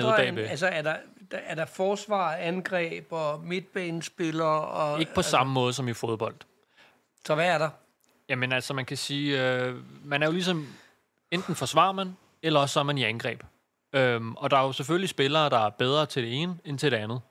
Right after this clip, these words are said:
Speaker 2: Mm.
Speaker 1: Men i håndbold, der skal du helst kunne lidt af begge dele.
Speaker 2: Ja.
Speaker 1: Øhm,
Speaker 2: Nu har, nu har belgierne bolden, ikke?
Speaker 1: men du kan se,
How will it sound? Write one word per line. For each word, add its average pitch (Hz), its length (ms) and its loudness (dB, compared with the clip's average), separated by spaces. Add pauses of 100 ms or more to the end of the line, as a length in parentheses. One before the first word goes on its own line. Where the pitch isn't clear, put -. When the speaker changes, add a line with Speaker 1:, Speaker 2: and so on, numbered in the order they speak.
(300)
Speaker 2:
Mm. 127 60 -6
Speaker 1:
Men 123 220 0
i 123 40 0
håndbold, 151 520 4
der 139 100 2
skal 156 160 -4
du 143 60 2
helst 156 260 0
kunne 147 360 -2 (280)
lidt 143 180 2
af 143 80 0
begge 117 220 -2
dele. 107 240 -8 (280)
Speaker 2:
Ja. 120 300 0
Speaker 1:
Øhm, 110 280 -6 (360)
Speaker 2:
Nu 208 140 0
har, 190 320 2
nu 214 120 0
har 196 160 4
belgierne 185 460 -2
bolden, 151 460 -4
ikke? 196 180 -6 (180)
Speaker 1:
men 143 120 -2
du 147 80 0
kan 147 100 0
se, 180 300 0